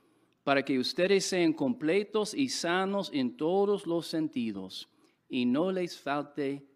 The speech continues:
nada". Ahora, puede ser difícil imaginarse felices al enfrentar pruebas,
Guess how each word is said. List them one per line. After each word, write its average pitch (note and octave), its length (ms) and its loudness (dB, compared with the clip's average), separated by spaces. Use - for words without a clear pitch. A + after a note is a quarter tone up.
nada". F#2+ 500 -10
Ahora, E3+ 640 2
puede A3 240 2
ser G3 160 4
difícil D3+ 800 0
imaginarse D#3+ 1000 6
felices D3 760 2
al C3 140 2
enfrentar C3+ 800 4
pruebas, B2 640 0